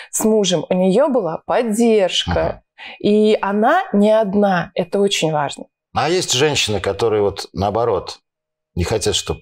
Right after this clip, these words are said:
Speaker 2: муж приходил, сами не хотят. То есть муж, может быть, и не против. Он даже, может, и не знает о каких-то проблемах, потому что она ему не говорит. Ведь с детства принято как-то считать, и мама девочкам, бабушки говорят, что вот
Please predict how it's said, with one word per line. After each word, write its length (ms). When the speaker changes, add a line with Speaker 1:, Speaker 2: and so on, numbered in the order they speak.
Speaker 2:
муж 380
приходил, 520
сами 320
не 80
хотят. 360
То 80
есть 120
муж, 200
может 220
быть, 180
и 80
не 100
против. 460
Он 280
даже, 220
может, 240
и 40
не 80
знает 260
о 40
каких-то 360
проблемах, 480
потому 200
что 140
она 160
ему 160
не 100
говорит. 480
Ведь 280
с 140
детства 920
принято 420
как-то 340
считать, 640
и 40
мама 520
девочкам, 540
бабушки 480
говорят, 500
что 260
вот 240